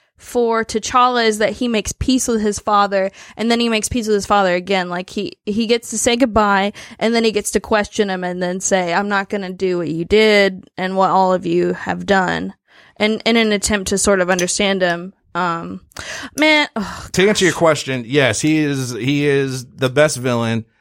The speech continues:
Speaker 2: I don't know if you mean like, yo, he's real as in he keeps it real. Yes, he does. Or he's
Speaker 1: No.
Speaker 2: real as in he has no superpowers. Yes.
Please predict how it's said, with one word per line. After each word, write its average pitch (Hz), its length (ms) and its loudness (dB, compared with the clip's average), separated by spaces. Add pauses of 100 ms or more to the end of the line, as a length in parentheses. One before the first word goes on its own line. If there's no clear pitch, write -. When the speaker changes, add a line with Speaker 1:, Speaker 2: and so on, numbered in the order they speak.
(120)
Speaker 2:
I 135 80 2
don't 151 100 4
know 151 120 4
if 135 100 0
you 139 80 0
mean 135 120 0
like, 113 160 -2
yo, 131 200 4
he's 131 120 2
real 143 340 4
as 127 100 0
in 131 60 -2
he 127 60 -2
keeps 160 240 -4
it 110 140 -6
real. 175 480 4
Yes, 135 240 -2
he 127 120 -4
does. 160 380 2 (200)
Or 143 140 2
he's 294 80 4
Speaker 1:
No. 269 280 4
Speaker 2:
real 160 140 2
as 147 100 2
in 147 80 -2
he 143 80 0
has 131 140 0
no 143 80 -2
superpowers. 175 840 0 (220)
Yes. 147 480 0